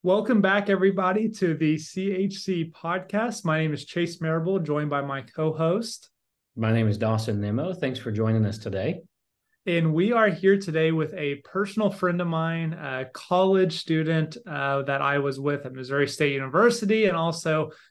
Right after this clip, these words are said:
Speaker 1: just an incredible individual, Caleb Newby with Amwins. Caleb, thanks for joining this morning.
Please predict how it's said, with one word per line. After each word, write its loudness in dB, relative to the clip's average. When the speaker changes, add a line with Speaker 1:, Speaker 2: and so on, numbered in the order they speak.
Speaker 1:
just 0
an 0
incredible 2
individual, 0
Caleb -2
Newby -4
with -8
Amwins. -4
Caleb, 2
thanks -4
for -6
joining -2
this -6
morning. 0